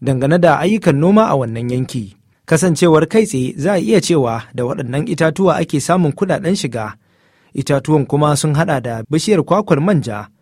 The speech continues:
goro da kuma ta roba da dai sauransu. Zaizayar ƙasar da ya yi matsala ce da ke kan gaba wajen ciwon al'ummar jihar Cross River da ke yankin na Niger Delta tuwo a ƙwarya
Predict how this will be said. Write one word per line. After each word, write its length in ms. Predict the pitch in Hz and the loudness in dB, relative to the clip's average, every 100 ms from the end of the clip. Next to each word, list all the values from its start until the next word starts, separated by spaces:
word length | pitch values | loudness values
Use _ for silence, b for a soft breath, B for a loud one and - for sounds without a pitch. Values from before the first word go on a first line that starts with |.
| _ | _
goro 340 | 127 170 160 190 | 2 4 4 0
da 80 | 139 117 | -8 -8
kuma 360 | 139 139 131 | -2 -2 -2
ta 140 | - 139 | -4 -2
roba 400 | 139 135 113 - | 0 0 -4 -8
da 140 | - | -12
dai 240 | 107 113 117 | -8 -8 -6
sauransu. 640 | 120 113 120 123 120 104 _ _ _ _ _ - | -6 -6 -8 -8 -10 -12 _ _ _ _ _ -4
Zaizayar 380 | 147 165 285 254 | 0 0 0 0
ƙasar 320 | - 233 226 175 | -2 0 2 4
da 60 | |
ya 40 | 208 | 4
yi 60 | |
matsala 380 | 226 233 262 247 | 4 2 2 2
ce 140 | 180 214 | 2 0
da 120 | 233 | 0
ke 140 | 160 139 | 0 -2
kan 160 | 220 202 | 0 -2
gaba 300 | 131 131 196 139 | 0 -2 -2 2
wajen 300 | 156 185 185 | 4 4 2
ciwon 320 | 202 208 190 | 4 4 4
al'ummar 640 | 160 131 - 202 214 160 | 0 -4 -2 2 4 2
jihar 320 | 139 160 220 175 | 2 2 2 2
Cross 320 | 196 214 156 | 2 2 2
River 300 | 208 202 160 | 0 2 2
da 80 | 135 | 0
ke 160 | - 131 | 0 0
yankin 380 | 175 208 190 139 | 2 2 2 2
na 160 | 165 190 | 2 2
Niger 300 | 214 220 156 | 2 2 2
Delta 240 | 170 180 147 | 2 0 -2
tuwo 220 | 190 226 | 0 0
a 80 | 160 | 0
ƙwarya 420 | - 113 120 | -4 -4 -2